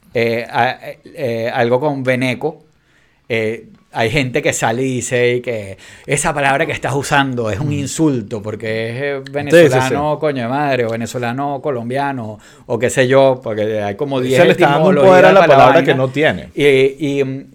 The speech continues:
Speaker 1: pero, pero la verdad es que los venezolanos se la apropiaron. Hay gente que la puede usar con desdén,
Speaker 2: Ujú.
Speaker 1: eh, extranjeros que a lo mejor la pueden usar de esa manera, pero los venezolanos se la apropiaron y hoy en día es como la palabra marico,
Speaker 2: Ujú.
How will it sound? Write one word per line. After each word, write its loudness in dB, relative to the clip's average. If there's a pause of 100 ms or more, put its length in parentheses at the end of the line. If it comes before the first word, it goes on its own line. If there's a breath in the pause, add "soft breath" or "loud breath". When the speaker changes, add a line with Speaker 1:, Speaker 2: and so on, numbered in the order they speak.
(140)
Speaker 1:
pero, 4
pero 4
la 6
verdad 4
es -4
que -2
los 0
venezolanos -6
se -4
la 2
apropiaron. 0 (1300)
Hay 4
gente 0
que 4
la 4
puede 2
usar 0
con -6
desdén, -4
Speaker 2:
Ujú. -8 (480)
Speaker 1:
eh, -4
extranjeros 0
que -4
a -2
lo -2
mejor -8
la -4
pueden -2
usar -6
de -6
esa -8
manera, -2 (380 soft breath)
pero 2
los 2
venezolanos -2
se -4
la 0
apropiaron -2
y 2
hoy 4
en -4
día 0
es -6
como -6
la -2
palabra 0 (160)
marico, -6
Speaker 2:
Ujú. -8